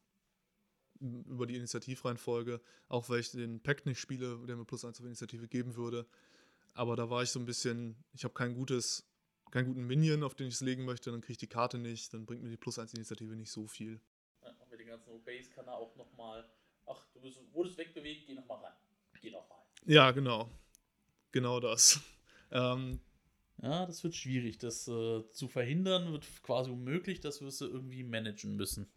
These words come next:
Speaker 1: Ja, im Zweifelsfall muss ich, äh, mit Euripides selbst neben dem Marker stehen. Zumindest neben dem dritten. Die ersten zwei kann ich, glaub ich, so scoren. Ähm, weil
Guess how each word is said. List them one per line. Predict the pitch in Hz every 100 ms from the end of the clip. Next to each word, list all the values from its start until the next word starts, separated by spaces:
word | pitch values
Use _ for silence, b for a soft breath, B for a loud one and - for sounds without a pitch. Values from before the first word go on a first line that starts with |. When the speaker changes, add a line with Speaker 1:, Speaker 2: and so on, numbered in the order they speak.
| - _ _ _ _ _ _ _ _ _ _ _ _ _
Speaker 1:
Ja, | 143 120
im | 120
Zweifelsfall | 135 135 - 131
muss | 131 131
ich, | 135 - -
äh, | 131 127
mit | 127 127
Euripides | 123 135 120 113
selbst | 120 117 -
neben | 120
dem | 117 117
Marker | 117 123 117
stehen. | - 120 117
Zumindest | 127 120
neben | 127 120
dem | 113
dritten. | 123 127
Die | 123
ersten | 120 120 135
zwei | - 120
kann | 120
ich, | 120
glaub | - 117
ich, | 113
so | 131
scoren. | 127 - 113 139 139 b b b b b b b
Ähm, | 117 117 113 117 117 113 _ _
weil | 117 113 113 113 113 117 117 113